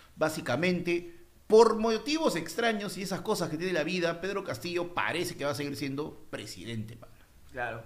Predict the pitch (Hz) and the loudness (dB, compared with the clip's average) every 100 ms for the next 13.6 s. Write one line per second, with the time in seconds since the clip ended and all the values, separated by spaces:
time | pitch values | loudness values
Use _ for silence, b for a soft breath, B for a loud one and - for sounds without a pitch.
0 | - 139 143 143 139 139 165 202 208 160 | -12 -8 -6 -6 -6 -6 -6 -6 -4 0
1 | 190 151 165 143 226 233 214 208 226 226 | 2 2 4 4 4 2 -2 6 8 8
2 | 220 214 208 202 190 180 185 214 202 185 | 4 0 -2 -4 -4 -6 -8 -6 -4 -4
3 | 247 233 190 190 196 202 196 185 170 131 | -6 -8 -8 -10 -12 -10 -6 -4 -4 -6
4 | 120 - - 214 170 151 147 147 175 196 | -12 -14 -10 0 2 4 2 -2 -4 -4
5 | 226 269 285 160 143 139 180 202 151 135 | -2 0 0 0 2 6 12 12 12 8
6 | 131 135 175 160 185 170 151 196 185 180 | 4 4 4 4 4 4 2 4 4 6
7 | 160 160 B B B - 311 226 240 202 | 6 4 B B B 6 8 8 6 6
8 | 139 120 139 139 147 139 156 233 233 185 | 4 -2 -2 0 0 0 -2 0 4 6
9 | 220 208 233 208 220 220 - 240 226 220 | 8 8 6 6 6 6 8 8 8 2
10 | - 135 139 202 202 185 - - 208 185 | 0 -2 2 4 4 0 -2 -4 -2 -2
11 | 185 269 233 - 226 180 190 214 185 180 | 0 2 2 0 0 2 2 2 0 -2
12 | 147 147 151 139 139 220 226 190 151 208 | 0 -2 0 0 4 4 4 2 4 4
13 | 170 240 151 113 90 76 | 2 0 -2 -2 -6 -10